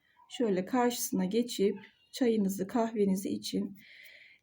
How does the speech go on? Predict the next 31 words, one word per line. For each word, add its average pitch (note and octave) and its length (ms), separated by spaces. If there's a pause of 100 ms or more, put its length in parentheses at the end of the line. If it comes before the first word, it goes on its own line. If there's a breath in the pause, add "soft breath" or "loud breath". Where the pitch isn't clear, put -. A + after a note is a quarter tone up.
(160)
en C4 220
iyi, G#3+ 320
en A#3 280
güzel G#3 440
dost G#3 300
gerçekten A3 580
çiçekler. G3+ 640
İnsana A3+ 400
huzur G#3+ 400
veriyor, G#3+ 340
mutluluk G#3 540
veriyor. G#3+ 380
Onların G#3 540
büyüdüğünü, G#3 720 (360 soft breath)
geliştiğini G#3 680
görmek G#3 500
bizi G#3 160
gerçekten A3+ 800 (500 loud breath)
çok B3+ 300
mutlu G#3+ 280
ediyor, G3 300
motive G#3 440
ediyor, G#3+ 500 (200)
çok A#3+ 320
iyi A3+ 140
geliyor. A3 560 (840 loud breath)
Ne B3+ 120
bileyim, A#3 240
bir - 140
enerji A#3 540
veriyor G#3+ 560